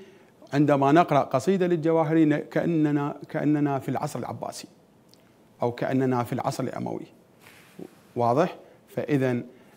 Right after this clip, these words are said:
الكلاسيكية في الأدب ال-، في الأدب العربي مثل الشعراء الذين قلدوا شعراء العباسيين أو الشعراء الأمويين أو الشعراء الإسلاميين المجيدين.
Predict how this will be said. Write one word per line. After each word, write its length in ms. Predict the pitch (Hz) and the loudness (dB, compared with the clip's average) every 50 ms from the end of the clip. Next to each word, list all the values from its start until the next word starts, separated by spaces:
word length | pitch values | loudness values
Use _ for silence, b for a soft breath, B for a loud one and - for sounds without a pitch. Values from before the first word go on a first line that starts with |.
| b b 127 | b b -4
الكلاسيكية 920 | 123 120 120 - 123 120 117 110 - - 117 - - 170 170 151 117 113 | -4 -4 -4 -4 -4 -2 -2 -4 -4 -6 -6 -4 -2 0 0 0 0 -2
في 160 | 120 - - 147 | -4 -4 -4 -4
الأدب 460 | 135 - - - 180 156 170 156 160 | -4 -4 -6 -6 -2 -2 -2 0 0
ال-، 160 | 160 - - - - - - - | -2 -4 -6 -10 -16 -20 -16 -6
في 100 | - 143 | -4 -4
الأدب 360 | 127 - - 165 160 160 156 165 - | -2 0 0 2 2 2 0 0 -4
العربي 600 | - - - - 151 165 170 170 165 180 190 196 - b b b b b | -4 -4 -2 0 0 0 2 2 2 2 0 0 -4 b b b b b
مثل 360 | 175 196 190 - - 156 139 | 2 2 2 4 4 4 4
الشعراء 720 | 135 - - - 139 - 131 147 175 190 190 165 - - 143 | 4 0 0 -2 0 2 4 4 6 6 6 6 4 4 2
الذين 720 | 147 139 135 143 165 180 165 156 196 220 233 233 233 233 247 262 294 277 - - - - - - - _ _ _ _ _ - | 4 4 6 6 6 6 6 6 6 6 6 6 8 8 8 8 8 6 2 -6 -18 -20 -20 -20 -20 _ _ _ _ _ 4
قلدوا 640 | - 165 160 156 160 156 135 139 147 143 147 151 147 - | 6 6 8 8 8 6 6 4 2 2 2 0 -2 -6
شعراء 760 | - - 156 - 127 127 131 135 139 139 139 135 143 - B B B B B - 135 | -6 -2 -2 2 4 4 4 6 6 6 6 6 4 2 B B B B B -4 -2
العباسيين 1040 | 131 131 123 - - 127 117 120 131 127 117 - - 131 127 131 127 127 123 131 | -2 0 -2 -2 -2 -4 -2 0 0 0 0 -2 -4 -4 -2 -2 -2 -2 -4 -4
أو 140 | - 127 123 | -4 -4 -4
الشعراء 640 | 117 117 - 120 - 113 120 120 117 120 117 120 - - - | -4 -4 -6 -6 -4 -2 -2 -2 -2 -2 -4 -4 -6 -6 -6
الأمويين 720 | 131 123 - 117 117 117 117 117 117 117 120 120 120 - | -6 -4 -4 -4 -4 -2 -2 -2 -2 -2 -2 -2 -4 -4
أو 180 | - - 120 117 | -6 -4 -6 -6
الشعراء 640 | 113 - - - - 113 113 117 117 117 120 131 - B B B B B B - | -6 -6 -8 -8 -4 -2 -2 -2 -2 -2 -4 -6 -8 B B B B B B -2
الإسلاميين 680 | 165 240 320 175 - - 185 175 180 185 196 208 - - | 0 0 0 -2 0 0 0 0 2 0 0 0 0 -2
المجيدين. 540 | 131 117 110 113 107 113 110 107 120 - | -2 -2 -2 -2 -4 -4 -4 -4 -6 -6